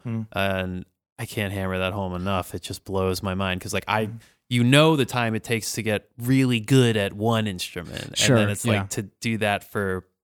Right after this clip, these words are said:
Speaker 2: multi.
Speaker 1: I think a lot of people, though, <clears throat> that I've met, especially producers, they're not trying to get super good on 'em.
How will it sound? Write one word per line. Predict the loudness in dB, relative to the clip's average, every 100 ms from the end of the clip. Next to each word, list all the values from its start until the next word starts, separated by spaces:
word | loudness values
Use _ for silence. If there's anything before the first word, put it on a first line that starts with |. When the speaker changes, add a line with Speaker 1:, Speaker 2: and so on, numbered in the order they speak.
| _
Speaker 2:
multi. | -8 -2 0 0 -2 -8 -8 -8
Speaker 1:
I |
think | -6 -4
a | -2
lot | 0 -2
of | -4
people, | -8 -6 -6
though, | -4 -6 -8 _
<clears throat> | 6
that | 8 8 6 2 2
I've | 4
met, | 4 2
especially | 2 -2 -2 -4
producers, | -2 -4 -2 -4 -6 _ _ _ _ _
they're | 2
not | 4 4
trying | 0 -2 0
to |
get | -2
super | -4 -6 -6
good | -2 0
on | 0
'em. | -2